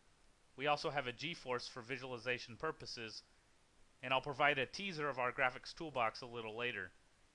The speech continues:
Since we'll be running a benchmark, I want to show you we're running in Windows X P with a dual-core C P U. Okay, now let me show you how we can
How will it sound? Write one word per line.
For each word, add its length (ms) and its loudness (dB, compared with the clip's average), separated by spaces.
Since 300 -4
we'll 120 0
be 120 -2
running 320 2
a 60 0
benchmark, 560 0
I 20 2
want 220 0
to 80 -8
show 140 0
you 180 -2
we're 140 -2
running 320 0
in 120 -4
Windows 340 -4
X 300 -2
P 320 -6
with 160 -8
a 40 -4
dual-core 500 -4
C 200 -4
P 140 -8
U. 240 0
Okay, 320 2
now 200 8
let 160 2
me 80 0
show 180 -2
you 220 0
how 240 6
we 160 -2
can 320 -8